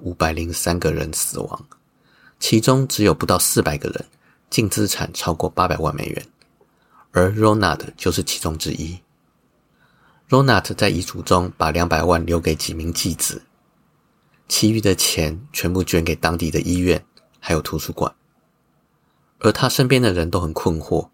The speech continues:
他的钱到底是怎么来的。后来才知道，其中没有什么秘密。Ronald 没有中乐透，也没有继承遗产，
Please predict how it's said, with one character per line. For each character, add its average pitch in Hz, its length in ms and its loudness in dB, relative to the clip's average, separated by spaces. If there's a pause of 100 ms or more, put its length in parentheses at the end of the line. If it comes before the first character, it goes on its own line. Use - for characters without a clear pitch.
(220)
他 - 120 -6
的 98 120 4
钱 76 320 -2
到 95 120 0
底 76 140 -2
是 87 140 -2
怎 76 120 -2
么 64 80 -4
来 50 200 -4
的。 - 180 -12 (960)
后 - 180 0
来 110 140 4
才 78 220 -2
知 85 200 0
道， 76 320 -2
其 - 160 -6
中 95 200 2
没 90 80 0
有 90 100 2
什 80 160 -4
么 78 80 -8
秘 85 180 -4
密。 76 240 -6 (840)
Ronald 101 440 4 (120)
没 90 140 0
有 85 100 4
中 90 220 2
乐 82 160 4
透， - 280 -6 (920)
也 90 140 2
没 92 100 2
有 95 80 4
继 98 180 0
承 82 220 -2
遗 80 140 -2
产， - 260 -4